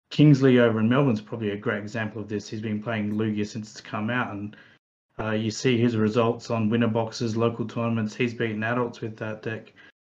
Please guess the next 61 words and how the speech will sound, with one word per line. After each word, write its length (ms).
You 40
know, 100
and 200
it 80
is 140
because 240
he 80
knows 240
the 100
deck 300
well, 160
but 140
he's 180
also 280
playing 400
the 80
best 280
deck. 320
You 120
know, 220
and, 320
uh, 400
even 220
for 160
my 180
son, 400
you 120
know, 120
he'll 140
pick 240
up 140
a 40
deck, 360
he'll 140
play 320
it, 20
he'll 140
play 300
it, 20
he'll 120
play 260
it, 40
he'll 140
know 180
it, 80
but 80
he'll 240
believe 260
it's 140
the 100
best 240
deck 220
for 100
the 80
format 400
and 160
he'll 140
do 200
well 200
with 160
it. 120